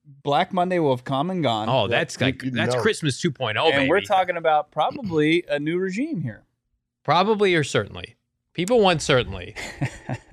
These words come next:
Speaker 2: The DraftKings didn't have odds on Cliff Kingsbury, probably for a reason.
Speaker 1: He's off the board, huh?
Speaker 2: He's off the board. Actually, they don't have odds for future head coaches being fired. They, uh, DraftKings, they got some class. I'm gonna tell you,
Speaker 1: <laughs>
Speaker 2: DraftKings is great. All right, so everybody's upset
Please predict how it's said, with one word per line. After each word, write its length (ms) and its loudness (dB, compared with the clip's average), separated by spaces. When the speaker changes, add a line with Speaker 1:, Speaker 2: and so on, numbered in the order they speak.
Speaker 2:
The 60 -6
DraftKings 600 -2
didn't 200 0
have 240 0
odds 280 0
on 140 -2
Cliff 220 -6
Kingsbury, 560 -10
probably 220 0
for 160 0
a 60 2
reason. 320 -4
Speaker 1:
He's 100 -2
off 220 0
the 80 -6
board, 260 -2
huh? 180 -4
Speaker 2:
He's 160 -2
off 240 0
the 80 -6
board. 380 -4
Actually, 280 0
they 100 4
don't 180 2
have 140 2
odds 240 2
for 100 -20
future 340 -6
head 140 -4
coaches 400 -6
being 220 -6
fired. 380 -4
They, 200 2
uh, 140 -2
DraftKings, 420 2
they 120 2
got 180 2
some 100 -12
class. 460 -10
I'm 100 -2
gonna 160 2
tell 220 0
you, 60 -10
Speaker 1:
<laughs> 60 -6
Speaker 2:
DraftKings 440 -2
is 100 -6
great. 260 -6
All 60 0
right, 120 -2
so 120 0
everybody's 420 2
upset 560 2